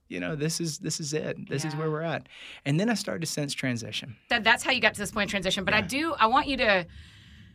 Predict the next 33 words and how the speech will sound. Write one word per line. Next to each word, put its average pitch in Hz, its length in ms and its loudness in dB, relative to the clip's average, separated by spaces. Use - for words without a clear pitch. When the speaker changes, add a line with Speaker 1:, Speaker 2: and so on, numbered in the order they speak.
Speaker 2:
talk 233 240 4
about 214 200 6
one 202 160 4
thing 202 200 2
real 190 120 4
quick 208 220 -4
in 226 100 -2
this, 226 140 0
Speaker 1:
Yeah. - 40 -4
Speaker 2:
because 220 220 0
I 208 80 0
think 208 140 0
it's 190 140 -2
so 240 500 -2
important, 202 600 -2
uh, - 340 -2
people 269 480 2
freak 226 420 -2
out. 185 180 8
I 190 140 6
freak 160 220 -8
out. 147 160 -2
I 180 60 4
won't 196 120 -2
talk - 120 -4
Speaker 1:
Yeah. - 60 -4
Speaker 2:
about 170 160 0
my, 165 80 -4
our 156 120 -4
friends 156 260 -6
who 156 60 -6
are 151 80 -4
listening. 147 320 -8